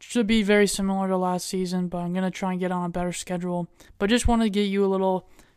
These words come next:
pre-book of fantasy content, so, uh, at least you can see what, what my thoughts are, and hopefully take them into use into your game plan. Uh, without further ado, let's get this started. Uh, I'm gonna start with my number five guy, who's gonna be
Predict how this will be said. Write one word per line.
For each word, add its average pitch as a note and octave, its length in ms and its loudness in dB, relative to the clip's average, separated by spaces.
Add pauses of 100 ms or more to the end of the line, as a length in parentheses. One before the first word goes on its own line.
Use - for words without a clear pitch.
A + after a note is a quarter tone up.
pre-book G3+ 560 2
of F#3+ 160 -2
fantasy G3 500 -2
content, F#3+ 640 -6
so, F3+ 400 -6 (640)
uh, F#3 180 -4
at F#3 80 0
least G3+ 220 0
you G3+ 40 -4
can G3 120 -2
see F#3+ 280 -2
what, F#3 300 -4 (160)
what F#3 120 -6
my F3+ 200 -4
thoughts F3 300 -10
are, E3+ 180 -6
and E3 160 -8 (540)
hopefully F#3 560 -2 (680)
take G3+ 160 -2
them F#3+ 140 0
into F#3+ 180 -2
use F3+ 360 -2
into F3 180 -4
your F3 460 -6
game F3+ 240 -2
plan. E3+ 360 -4 (360)
Uh, G#3 180 6
without A3+ 260 8
further A3+ 280 8
ado, G#3+ 200 4
let's G#3+ 200 2
get G#3+ 140 0
this G3+ 100 -2
started. G#3+ 500 2
Uh, F#3+ 260 0
I'm G#3 120 2
gonna A#3 120 4
start G#3+ 280 2
with G#3+ 180 -2
my G3 180 0
number F#3+ 220 -2
five F#3 320 -2
guy, F#3+ 220 0
who's F3+ 180 -4
gonna F3+ 160 -4
be F3+ 220 -4